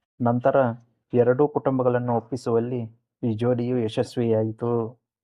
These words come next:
ಎರಡೂ ಕಡೆಯ ಕುಟುಂಬಸ್ಥರು, ಆಪ್ತರು, ಹಿರಿಯರ ಸಮ್ಮುಖದಲ್ಲಿ ಈ ಒಂದು ಜೋಡಿಗೆ ಅದ್ಧೂರಿಯಾಗಿ ಮದುವೆಯಾಗಿತ್ತು.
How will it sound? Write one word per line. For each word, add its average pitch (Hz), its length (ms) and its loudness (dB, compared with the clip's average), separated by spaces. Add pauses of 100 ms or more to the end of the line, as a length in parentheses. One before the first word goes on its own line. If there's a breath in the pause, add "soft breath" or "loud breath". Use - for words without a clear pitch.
(880)
ಎರಡೂ 127 320 6
ಕಡೆಯ 131 340 2
ಕುಟುಂಬಸ್ಥರು, 127 760 0
ಆಪ್ತರು, 123 580 2
ಹಿರಿಯರ 135 480 2
ಸಮ್ಮುಖದಲ್ಲಿ 123 920 0 (640)
ಈ 143 100 4
ಒಂದು 139 240 4
ಜೋಡಿಗೆ 127 600 4 (400 soft breath)
ಅದ್ಧೂರಿಯಾಗಿ 127 680 6
ಮದುವೆಯಾಗಿತ್ತು. 120 1120 4